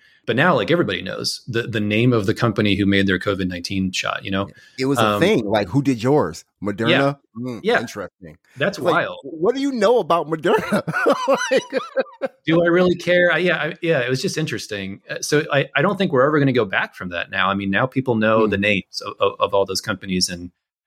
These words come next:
Speaker 1: um, how much money they got and, and, and their research processes. And that's,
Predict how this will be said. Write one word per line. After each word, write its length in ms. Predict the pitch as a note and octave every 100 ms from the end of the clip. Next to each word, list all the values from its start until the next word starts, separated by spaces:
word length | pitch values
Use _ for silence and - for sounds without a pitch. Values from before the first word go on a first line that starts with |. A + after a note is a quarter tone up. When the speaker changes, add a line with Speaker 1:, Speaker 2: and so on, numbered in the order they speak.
| _ _
Speaker 1:
um, 180 | F#2+ G2
how 100 | A2+
much 180 | A#2 -
money 220 | A2+ A2
they 140 | F#2
got 260 | F2+ F2 F2
and, 200 | F2 F2 -
and, 240 | F#2 F#2 -
and 180 | F#2+
their 120 | F#2 F2+
research 400 | A#2+ - F#2 -
processes. 720 | - F2 - - F#2 F2 E2
And 180 | F2 E2+
that's, 180 | C3+ C#3+